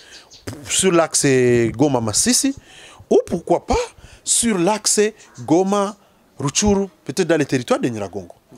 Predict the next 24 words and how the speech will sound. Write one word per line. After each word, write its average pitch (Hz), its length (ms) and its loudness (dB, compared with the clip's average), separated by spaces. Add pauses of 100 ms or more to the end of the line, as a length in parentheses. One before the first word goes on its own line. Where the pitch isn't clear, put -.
(340)
Nous 143 100 -2
pensons 98 460 -6 (100)
que 151 80 -2
c'est, 123 420 0 (300)
c'est - 160 0
de - 60 0
cette - 240 0
manière 160 280 2
que 147 220 0 (140)
l'État 131 320 0
doit, 120 360 2
doit 117 220 2
agir. 160 420 0 (380)
Et 120 480 2
ceci - 580 -2
est 156 160 -2
un 208 60 2
message 165 320 0
que 135 140 -2
je 120 100 -2
lance 160 300 -2
à 110 60 -2
la 104 100 -4
fois 98 260 -4